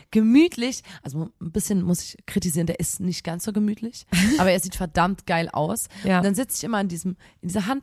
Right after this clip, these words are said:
Speaker 1: drinne, in jedem wichtigen Zoom-Meeting, was wir führen werden.
Speaker 2: Ja.
Speaker 1: Und da freue ich mich übelst. Und vor allem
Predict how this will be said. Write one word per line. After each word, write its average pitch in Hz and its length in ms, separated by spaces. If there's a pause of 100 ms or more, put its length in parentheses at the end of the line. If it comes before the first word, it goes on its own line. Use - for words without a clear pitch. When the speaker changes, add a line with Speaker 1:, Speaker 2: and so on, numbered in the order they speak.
Speaker 1:
drinne, 160 160
in 170 180
jedem 247 480
wichtigen 214 340
Zoom-Meeting, 165 640
was 156 140
wir 156 80
führen 165 260
werden. 147 300
Speaker 2:
Ja. 196 220
Speaker 1:
Und 175 60
da 185 60
freue 220 240
ich - 100
mich 214 140
übelst. 165 220 (220)
Und 185 120
vor - 160
allem 254 320